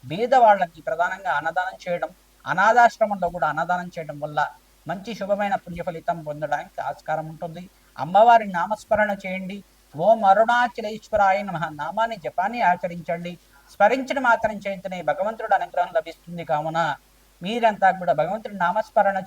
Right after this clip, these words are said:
చేయండి. అరుణాచలేశ్వరాయ నమః నామాన్ని జపాన్ని ఆచరించడం వల్ల ఈ యొక్క రెండు వేల ఇరవై ఆరు ఫలితాల్లో భాగంగా మీకంతా కూడా మంచి శుభమైన కాలంగా చెప్పడం జరుగుతుంది. అందరికీ కూడా అదృష్టయోగం సిద్ధిస్తుంది, విశేషమైన పుణ్యయోగం సిద్ధిస్తుంది.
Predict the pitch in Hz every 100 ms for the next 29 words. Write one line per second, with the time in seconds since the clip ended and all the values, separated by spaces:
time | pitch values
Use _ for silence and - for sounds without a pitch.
0 | 175 160 160 151 135 - _ - 131 170
1 | 208 226 226 - 196 202 - 190 175 175
2 | 185 185 - 139 _ - 160 190 233 247
3 | 247 190 156 190 220 226 185 180 180 -
4 | 180 160 160 165 - - _ _ - 214
5 | 220 208 160 135 170 208 220 196 180 196
6 | 196 190 - 175 175 202 196 190 160 160
7 | 165 165 156 151 147 160 160 147 135 165
8 | 190 233 196 202 208 202 175 175 175 170
9 | 170 - 151 165 165 170 - 185 208 208
10 | _ _ - 160 208 233 208 202 151 151
11 | 180 190 208 196 185 160 151 156 - 165
12 | 156 147 _ _ 156 190 220 226 196 175
13 | 170 170 156 160 156 143 139 139 - 151
14 | 139 135